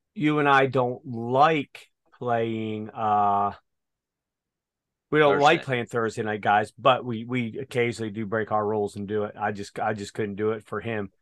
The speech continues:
Speaker 1: Not, especially not knowing who's gonna be playing quarterback. But man, that was so, such a fun thing to watch. I almost sent you a text, like, quarter twelve, just right. I was just gonna write, "Just wow." But I didn't know if, I didn't wanna accidentally wake you up.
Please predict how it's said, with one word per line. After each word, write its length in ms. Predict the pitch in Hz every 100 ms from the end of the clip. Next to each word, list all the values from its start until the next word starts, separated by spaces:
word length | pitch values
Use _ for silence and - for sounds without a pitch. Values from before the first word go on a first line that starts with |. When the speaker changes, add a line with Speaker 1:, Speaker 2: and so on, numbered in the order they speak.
| _ _ -
Speaker 1:
Not, 160 | 131 127
especially 360 | - 160 147
not 120 | 127
knowing 220 | 123 120 104
who's 200 | 120 98
gonna 140 | 101
be 60 | 101
playing 320 | 110 101 95
quarterback. 580 | - 113 104 87 82 -
But 120 | -
man, 260 | 117 143 117
that 180 | 139 156
was 180 | 110 -
so, 280 | 139 131 -
such 300 | - 135 98
a 40 |
fun 240 | - 127
thing 140 | 127 117
to 60 | 113
watch. 240 | 107 -
I 220 | 135 147
almost 480 | 139 143 143 120 -
sent 220 | 131 117
you 100 | 120
a 40 | 107
text, 340 | - 123 -
like, 320 | 113 113 - _ _ _ -
quarter 340 | - 135 120
twelve, 420 | 113 135 123 117 101
just 220 | 113 -
right. 260 | 120 117 - 104
I 40 |
was 120 | 117
just 140 | 127 -
gonna 160 | 117
write, 280 | 113 113 107 113
"Just 320 | 131 110 -
wow." 440 | 104 104 90 85 _ _ _ _ -
But 140 | 110
I 80 | 107
didn't 160 | 117 110
know 140 | 110
if, 80 | 104 - -
I 80 | 113
didn't 120 | 117
wanna 140 | 110 110
accidentally 480 | 104 107 117 107 104
wake 280 | 104 101 117
you 120 | 110
up. 180 | 101